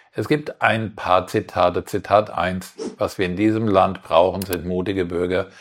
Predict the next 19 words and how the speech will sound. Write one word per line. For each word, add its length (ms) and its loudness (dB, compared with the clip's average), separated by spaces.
die 60 -8
die 120 0
roten 400 2
Ratten 360 -2
dorthin 380 0
jagen, 340 0
wo 120 0
sie 120 -2
hingehören, 560 0
in 140 -8
ihre 180 2
Löcher." 360 0
Zitat 440 2
zwei. 340 0
"Wir 140 -4
wollen 260 2
von 240 -2
niemandem 460 0
mehr, 320 -2